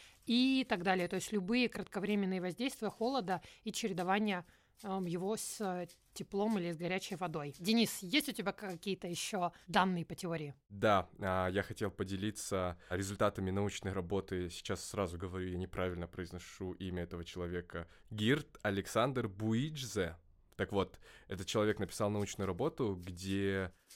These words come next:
Speaker 2: раскрывается исследование двух групп людей. Одна группа людей, которая принимала холодный контрастный душ, и вторая группа людей, которая этим не занималась. Это были взрослые люди, работающие в офисе.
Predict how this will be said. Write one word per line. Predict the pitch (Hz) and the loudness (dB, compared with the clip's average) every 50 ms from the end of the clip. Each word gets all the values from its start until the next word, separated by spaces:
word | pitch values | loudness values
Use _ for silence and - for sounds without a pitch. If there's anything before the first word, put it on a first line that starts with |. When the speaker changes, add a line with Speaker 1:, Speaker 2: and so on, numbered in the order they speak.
| - - | -10 -4
Speaker 2:
раскрывается | - 98 92 - - - 101 92 101 101 107 107 101 - - - 110 117 - | -2 -2 -2 -2 -4 -4 0 2 4 4 4 4 2 0 -4 -4 -4 -2 -2
исследование | 107 - - - 101 95 98 113 120 117 110 101 98 98 92 92 92 90 90 90 87 | -4 -6 -6 -4 -2 0 0 2 0 -2 -4 -2 -2 -2 -2 -2 -2 -2 -2 -4 -4
двух | 85 90 92 98 101 101 98 | -6 -6 -6 -4 -4 -4 -2
групп | 101 101 98 - - | -4 -4 -4 -4 -4
людей. | 95 90 90 101 104 135 170 185 - - - - - - - | -8 -6 -4 -2 -2 -2 -2 -4 -6 -12 -20 -20 -20 -16 -10
Одна | - 92 92 98 110 107 | -8 -6 -2 2 2 2
группа | 92 - 98 - - | 2 0 -4 -2 -2
людей, | 92 92 90 87 98 95 95 92 90 87 - - - - - | -4 -4 -2 -2 0 2 2 2 0 -2 -6 -12 -18 -12 -10
которая | - 101 - 95 95 90 | -8 -4 -2 0 0 -2
принимала | - 101 90 95 98 98 95 92 87 87 82 - - - - - - - - _ - - | -2 -2 -2 0 2 4 4 4 2 0 -2 -6 -8 -16 -20 -20 -20 -20 -20 _ -20 -12
холодный | - - 107 101 98 92 90 92 85 | -6 0 2 4 4 2 2 0 -2
контрастный | 95 90 90 95 90 90 - - 92 | -2 -2 0 0 0 0 -2 -4 -4
душ, | 87 127 165 196 - - - - - | -2 -2 -2 -4 -6 -8 -14 -12 -8
и | 95 98 | -8 -8
вторая | - - 98 95 113 143 | -6 -4 -2 0 0 0
группа | 131 127 117 - 98 | 0 -4 -6 -6 -4
людей, | 92 90 90 117 139 160 | -4 -2 -2 -2 -2 -2
которая | - - - 101 101 104 95 90 87 87 - - | -4 -6 -4 -2 -2 0 0 -2 -2 -4 -6 -6
этим | - 101 - - 95 | -6 -6 -4 -4 -2
не | 92 98 95 | 0 0 0
занималась. | 85 90 82 85 87 90 117 151 202 175 - - - - | -2 -2 -4 -2 -2 0 0 0 0 -2 -4 -8 -10 -8
Это | - 98 - 92 | -6 -6 -4 -4
были | 90 101 95 | -4 -2 -2
взрослые | 92 92 95 98 95 90 - - 95 92 90 | -2 -2 -2 -2 -2 -2 -4 -4 -6 -4 -2
люди, | 95 127 160 - 190 165 110 - | -2 -2 -2 0 -2 -2 -2 -2
работающие | - 98 90 87 92 90 85 - 104 101 92 - - 95 87 | -4 -4 -2 -2 -2 -2 -2 -2 -4 -4 -4 -4 -6 -8 -6
в | 87 90 | -2 -2
офисе. | 87 87 - - - - - 147 175 | -2 -2 -2 -6 -8 -6 -4 -4 -6